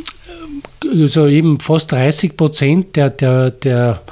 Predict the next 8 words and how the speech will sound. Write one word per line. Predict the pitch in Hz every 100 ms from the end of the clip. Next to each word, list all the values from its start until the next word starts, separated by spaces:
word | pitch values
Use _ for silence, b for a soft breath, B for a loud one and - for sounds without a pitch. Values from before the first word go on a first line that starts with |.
| B B B B B -
wählenden | 104 113 147 170 180 151
Bevölkerung, | 147 139 143 151 170 170
muss | 165 156
man | 165
sagen, | - 165 185
ne? | 135 180 - B B B B -
Ähm, | 156 143 147 147 135 - - -
oder | 127